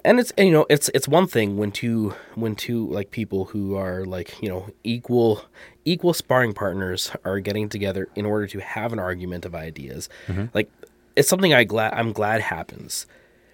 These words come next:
Speaker 1: It's just one of those things where I'm like, you know what, when you're, when you're talking to somebody who's going through the shit,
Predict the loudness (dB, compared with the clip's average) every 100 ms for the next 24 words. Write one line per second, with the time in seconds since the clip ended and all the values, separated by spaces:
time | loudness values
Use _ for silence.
0 | _ _ _ _ _ _ 4 4 0 2
1 | 2 2 0 -2 -2 -2 -2 -4 _ -4
2 | 0 2 0 -2 -2 0 0 0 0 -2
3 | -12 -8 -4 -4 -2 -2 -2 -4 -2 -2
4 | -2 -4 -8 -4 -6 -4 -6 -6 -4 -6